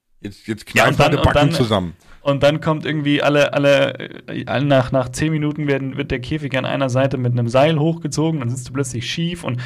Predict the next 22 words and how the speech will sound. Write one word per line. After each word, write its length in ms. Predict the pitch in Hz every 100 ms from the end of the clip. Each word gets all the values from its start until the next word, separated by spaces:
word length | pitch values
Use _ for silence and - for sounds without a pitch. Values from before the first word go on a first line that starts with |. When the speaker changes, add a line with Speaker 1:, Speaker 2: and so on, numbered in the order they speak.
| -
Speaker 2:
du 60 | 147
musst 180 | 170
ein 60 | 190
bisschen 240 | 208 202
Mister 240 | 190 190 180
Beast-Style 460 | 208 202 - 127
denken, 240 | 117 110 113
da 80 | 117
fällt 140 | 175
uns 100 | 190
schon 120 | 185
was 120 | 165
ein. 260 | 175 180 120 - - _ _ _ _ _ _ _ -
Speaker 1:
Ein 40 |
bisschen 260 | 123 123 131
Mister 240 | 127 123
Bean-mäßig, 640 | 110 143 147 117 107 123 113
ja, 80 |
das 160 | 110 107
kann 200 | - 107
ich. 100 | 80 - - _ _ -
Ähm, 340 | 127 131 135